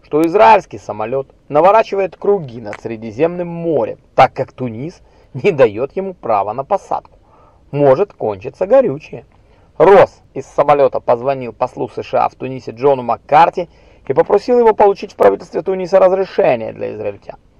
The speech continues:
И тут выяснилось, что палестинцы просто не поставили тунисские власти в известность, что ждут гостей из Израиля.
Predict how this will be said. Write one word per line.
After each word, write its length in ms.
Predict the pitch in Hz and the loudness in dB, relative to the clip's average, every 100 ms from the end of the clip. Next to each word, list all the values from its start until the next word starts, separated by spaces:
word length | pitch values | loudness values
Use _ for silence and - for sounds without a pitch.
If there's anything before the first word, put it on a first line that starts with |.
| _ _ _ _ | _ _ _ _
И 80 | - | -4
тут 160 | 277 247 | -4 -4
выяснилось, 600 | 151 113 107 - 131 135 _ _ _ _ | -6 -6 -8 -14 -20 -20 _ _ _ _
что 160 | _ 330 | _ 0
палестинцы 680 | 466 285 240 - 202 185 _ _ _ _ | 2 2 -2 -8 -10 -10 _ _ _ _
просто 240 | - 415 403 | -2 0 0
не 100 | 381 | 0
поставили 460 | 359 - 370 339 | -2 2 2 2
тунисские 580 | - 202 190 165 - 156 | -2 -6 -6 -8 -4 0
власти 360 | 185 247 - 247 | 2 2 0 -8
в 100 | 233 | -8
известность, 640 | 151 110 101 98 107 _ _ _ - | -8 -12 -16 -16 -20 _ _ _ -4
что 180 | 254 | 2
ждут 220 | 202 135 113 | 2 0 -2
гостей 420 | 127 - 381 370 _ | -2 0 -2 -4 _
из 160 | 427 349 | 2 2
Израиля. 440 | 233 - - - | 2 -8 -14 -16